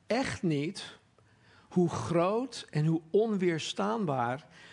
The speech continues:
de verleiding voorbij niveau eenentwintig is.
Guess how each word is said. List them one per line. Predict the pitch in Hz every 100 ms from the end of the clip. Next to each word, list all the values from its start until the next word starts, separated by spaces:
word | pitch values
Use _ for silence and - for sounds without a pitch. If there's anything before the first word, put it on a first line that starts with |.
| -
de | 147 151
verleiding | 165 143 156 175 190 170 156 160
voorbij | - - 165 160 143 180 233
niveau | 202 165 147 139 131
eenentwintig | 151 143 127 123 143 127 113
is. | - 98 - - -